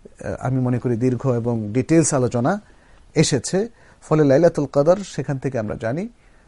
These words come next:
এবং, আ, রাসূল সাল্লাল্লাহু আলাইহি সাল্লামও তিনি অনেকগুলো হাদিসে নির্দেশ দিয়েছেন, আ, যে লাইলাতুল কদর যেন আমরা অনুসন্ধান করি, এবং সেটা রমজানের শেষ দশ রাত্রিতে, হাদিসগুলোর ভাষ্য হচ্ছে সেটা,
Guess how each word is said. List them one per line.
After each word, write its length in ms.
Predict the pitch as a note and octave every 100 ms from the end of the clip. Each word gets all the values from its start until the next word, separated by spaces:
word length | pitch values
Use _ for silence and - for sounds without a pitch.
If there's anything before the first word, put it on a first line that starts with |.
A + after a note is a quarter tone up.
| _ -
এবং, 460 | A#2 A#2 A2 G2+ - - _ -
আ, 180 | A2+
রাসূল 260 | B2 - D3+
সাল্লাল্লাহু 200 | - C3+
আলাইহি 200 | B2 -
সাল্লামও 420 | D#3 D3 B2+ - -
তিনি 340 | B2 A2+ - - _ _ _ _ _
অনেকগুলো 380 | C3+ G3 F#3 C#3+
হাদিসে 300 | C3+ C3 C#3
নির্দেশ 360 | B2 A2+ C#3+ B2+
দিয়েছেন, 520 | B2 A#2 C3+ C3+ F3 _ _ _ _ _
আ, 200 | - A2
যে 160 | A#2+ A#2+
লাইলাতুল 460 | B2+ C3 B2+ B2+ -
কদর 320 | C#3+ D3 B2+ - _ _ _ _ -
যেন 240 | B2 B2+ B2+
আমরা 240 | A#2+ A#2
অনুসন্ধান 580 | A#2 A#2+ D3+ D3 C3 A2+
করি, 360 | A2 A#2+ G3+ - _ _ - _ _
এবং 420 | A#2 A#2+ A2+ G#2+ - -
সেটা 260 | - C3
রমজানের 440 | B2 B2 A#2+ A#2+ A2+
শেষ 340 | - D3+ C3
দশ 320 | A#2+ A#2+ -
রাত্রিতে, 480 | A#2+ A#2 - C#3 -
হাদিসগুলোর 440 | C#3+ A#2+ A#2 A#2 G2+
ভাষ্য 340 | A#2+ - C3+
হচ্ছে 200 | C3 C#3+
সেটা, 320 | - D3 G#3